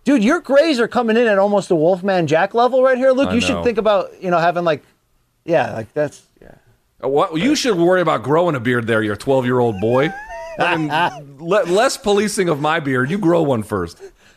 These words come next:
Speaker 1: You know, I didn't have to shave, uh, with shaving cream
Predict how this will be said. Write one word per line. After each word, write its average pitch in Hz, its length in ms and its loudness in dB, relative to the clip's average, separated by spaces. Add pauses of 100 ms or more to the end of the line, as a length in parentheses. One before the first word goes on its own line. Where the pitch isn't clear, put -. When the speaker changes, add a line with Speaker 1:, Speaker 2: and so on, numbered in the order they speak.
(120)
Speaker 1:
You 165 140 0
know, 202 80 4
I 226 100 6
didn't 233 180 2
have 214 120 0
to 175 80 -4
shave, 180 420 2
uh, 147 260 0
with 139 220 0
shaving 160 480 0
cream 180 480 0